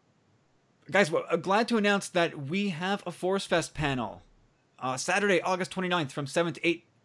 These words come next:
seven to eight A M Pacific, which would be ten to eleven A M Eastern, three to four P M Greenwich, and for our pals like Ian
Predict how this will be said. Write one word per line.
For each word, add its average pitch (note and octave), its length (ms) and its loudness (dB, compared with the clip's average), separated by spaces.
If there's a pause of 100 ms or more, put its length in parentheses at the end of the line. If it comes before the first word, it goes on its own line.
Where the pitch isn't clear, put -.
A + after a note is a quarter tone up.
(140)
seven G#3 320 -4
to - 160 -8
eight F3 140 -2
A D#3+ 60 -6
M D3+ 180 -2
Pacific, - 720 -6 (180)
which B2+ 180 -8
would B2+ 120 -6
be C3 320 -4 (460)
ten G#3+ 160 2
to G3 120 2
eleven E3+ 260 6
A D3+ 120 4
M C3 120 -2
Eastern, D3 440 -2
three G3+ 220 -2
to F3+ 80 2
four D3 200 0
P C#3 160 -4
M A#2+ 140 0
Greenwich, B2+ 520 -2
and A#2+ 200 -6
for B2 180 -6
our A2+ 100 2
pals C3+ 540 -4
like C#3 240 -2
Ian B2+ 320 -2